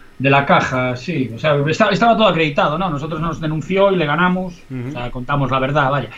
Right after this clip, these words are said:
Speaker 1: Quiere decir, que luego, visto lo visto, quiere decir, era el presidente, necesitaba pasta,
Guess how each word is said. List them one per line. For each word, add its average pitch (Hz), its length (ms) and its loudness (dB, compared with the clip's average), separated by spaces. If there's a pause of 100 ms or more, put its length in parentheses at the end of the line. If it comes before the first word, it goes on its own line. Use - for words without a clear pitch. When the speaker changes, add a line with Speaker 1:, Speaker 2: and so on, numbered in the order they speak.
(160)
Speaker 1:
Quiere 202 200 4
decir, 175 280 -2 (720)
que 147 80 -6
luego, 240 300 0 (380)
visto 226 260 -2
lo 214 100 0
visto, 226 260 -2
quiere 185 200 -4
decir, 147 180 -4
era 208 100 -2
el 190 100 -2
presidente, 196 960 0 (280)
necesitaba 160 720 0
pasta, 185 800 0